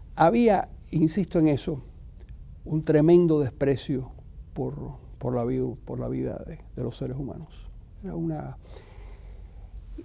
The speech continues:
eso forma parte de, de un sistema que comienza por deshumanizar a los adversarios. El adversario no es una persona, es un gusano,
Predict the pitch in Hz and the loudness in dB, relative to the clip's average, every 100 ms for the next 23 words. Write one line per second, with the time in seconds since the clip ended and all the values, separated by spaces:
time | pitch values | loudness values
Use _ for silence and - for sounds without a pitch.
0 | - - - 190 240 220 190 - 190 165 | -16 -14 -8 -4 0 0 2 6 4 4
1 | 151 135 - - - - 214 208 160 139 | -2 -2 -10 -18 -18 -16 -14 -10 -2 0
2 | 135 135 139 131 - - - - - - | 0 0 -4 -6 -16 -18 -18 -18 -18 -18
3 | - - - - - - - 139 190 - | -18 -18 -20 -18 -18 -14 2 4 4 2
4 | 185 - 160 120 123 - - - - - | -2 4 4 4 -2 -12 -20 -18 -20 -10
5 | - 139 143 135 151 165 165 135 143 135 | -2 0 2 4 4 2 0 -2 -2 -2
6 | 143 147 135 - 147 139 135 131 - 151 | 2 2 2 0 0 0 0 -4 -4 -2
7 | 143 - - - - - - - - - | -2 -6 -18 -18 -16 -18 -18 -18 -18 -18
8 | - - - - 139 123 123 117 117 120 | -18 -18 -18 -6 0 2 2 0 -2 -2
9 | 101 85 143 - - - - - - - | -2 -4 -12 -16 -18 -16 -16 -16 -18 -18
10 | - - - - 135 131 127 123 165 160 | -20 -20 -20 -8 0 2 2 2 4 4
11 | 151 147 156 147 - 131 - 131 80 113 | 4 2 2 0 -2 -8 -4 -4 -4 -4
12 | 117 143 127 - 156 - | -2 -2 -2 -2 -4 -4